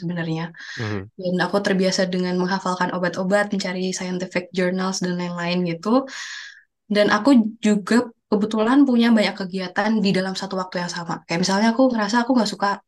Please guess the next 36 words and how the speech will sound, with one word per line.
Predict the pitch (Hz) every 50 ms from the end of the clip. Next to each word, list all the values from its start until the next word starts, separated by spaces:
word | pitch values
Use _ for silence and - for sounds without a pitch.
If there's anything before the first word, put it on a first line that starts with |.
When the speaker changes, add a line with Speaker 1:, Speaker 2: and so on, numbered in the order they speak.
| - 185
Speaker 1:
nggak | 190 180 180 180
cocok | 175 185 202 202
sama | - 190 190 185 180
jurusanku, | 180 175 175 175 160 160 170 170 202 220 233 202
jadi | 190 175 196 202 196 190
aku | 196 233 254 247 - - - - - - _
mencari | 208 196 202 190 214 214
kegiatan-kegiatan | 214 208 196 185 180 190 190 190 185 180 185 170 170 190 190 185
di | 175
luar | 170 170 151 147
itu. | 165 165 - 165 165 165
Kayak | 160 151 160 165
magang | 165 170 180 180 175 202 214 214 214 220
lah, | 214 214 214 208 190
ikut | 190 - 180 170 - -
volunteer, | 170 170 185 196 202 208 208 208 202 202 208 202 202 196
ikut | - 175 - -
kepanitiaan, | 185 180 175 175 170 170 - 190 180 175 - 190 190 190 190 175
atau | 175 180 180
organisasi | 180 180 180 175 175 180 - 165 165 - 185 185 175
di | 175
kampus. | - 170 170 170 165 175 180 190 190 - - - - - - - - - - - - _ _
Jadi, | 196 202 226 254 254 247 - - _ _ 196
em, | 202 196 196 202 202 202 208
karena | 208 214 202
aku | 208 220 214
nggak | 208 196 -
suka | 196 196 196 190 185
jurusanku, | 190 185 185 190 190 180 170 180 180 180 233 262 -
aku | - 196 - - 247 247 247 247 220
bisa | 202 196 202 - 226 226
menjalankan | 220 208 190 185 180 180 185 196 214 220
kayak | 214 190 185 -
tiga | 185 175 196 202 202
sampai | 196 196 185 185 214 185
empat | 180 180 196 196